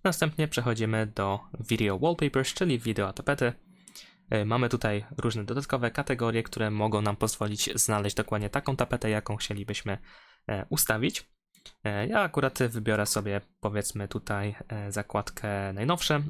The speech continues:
no i możemy spróbować znaleźć jakąś fajną tapetę, którą chcielibyśmy sobie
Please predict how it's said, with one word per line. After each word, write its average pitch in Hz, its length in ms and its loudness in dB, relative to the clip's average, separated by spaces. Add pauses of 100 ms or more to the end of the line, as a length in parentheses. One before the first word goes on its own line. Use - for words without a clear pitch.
(120)
no 208 160 0
i 170 260 0
możemy 117 300 0
spróbować 110 440 -4
znaleźć 104 360 -2
jakąś 107 300 -4
fajną 98 340 -4
tapetę, 117 400 0 (360)
którą 113 220 0
chcielibyśmy 107 500 -4
sobie 104 340 -2